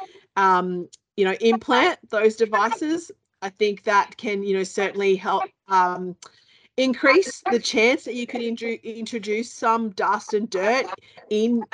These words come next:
intravaginally when you put the device in. So making sure you do that. Um, there's a lot of conversation around reuse of devices, and it's certainly something that I would be very cautious about,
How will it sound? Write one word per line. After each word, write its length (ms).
intravaginally 800
when 160
you 100
put 200
the 80
device 400
in. 140
So 320
making 380
sure 160
you 120
do 220
that. 320
Um, 500
there's 200
a 60
lot 240
of 140
conversation 680
around 440
reuse 720
of 180
devices, 680
and 120
it's 160
certainly 380
something 460
that 120
I 120
would 200
be 200
very 320
cautious 680
about, 420